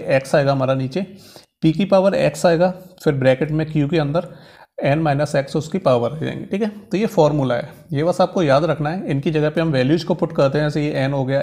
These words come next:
एक्स हो गया, पी की जगह पे पी की वैल्यू आएगी, एक्स की जगह पे एक्स की आएगी, उसके बारे में डिस्कस करेंगे, अभी थोड़ा सा धैर्य रखें।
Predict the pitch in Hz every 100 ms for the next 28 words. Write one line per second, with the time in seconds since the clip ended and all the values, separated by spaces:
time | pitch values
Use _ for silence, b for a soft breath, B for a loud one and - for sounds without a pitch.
0 | - 135 - 143 127 127 131 B B B
1 | B _ 156 156 147 143 147 139 147 147
2 | 139 135 135 131 131 131 - 139 139 131
3 | - 151 151 196 - 175 170 151 139 160
4 | - 139 131 123 127 165 - - 135 123
5 | 131 127 120 131 127 139